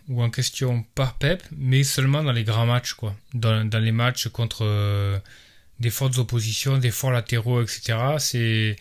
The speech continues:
et donc, du coup, c'est pas forcément une bonne option sur ces matchs-là, mais t'as envie d'avoir Cancelo contre des petites équipes où, euh, où il va falloir avoir de l'apport offensif, et cetera.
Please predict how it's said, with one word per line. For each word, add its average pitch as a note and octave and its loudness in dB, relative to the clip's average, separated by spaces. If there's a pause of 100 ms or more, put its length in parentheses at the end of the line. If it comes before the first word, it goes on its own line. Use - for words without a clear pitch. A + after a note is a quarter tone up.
(680)
et B2+ -4
donc, C3 4
du B2 0
coup, F3 -2
c'est - -2
pas C3+ 0
forcément C3 -2
une B2+ 2
bonne B2 2
option B2 0
sur C3+ -2
ces A2+ -4
matchs-là, A#2+ 0
mais A2+ -2
t'as A#2 0
envie B2 2
d'avoir A#2+ 0
Cancelo B2 -2
contre C3 -4
des G#2+ 0
petites - -6
équipes C3+ -2
où, A2 2
euh, G2 2
où G#2 -2
il G#2+ 0
va G#2+ 0
falloir A2 -2
avoir A2+ 0
de A2 0
l'apport G#2 -2
offensif, G#2 -4
et A2+ -4
cetera. G#2+ -8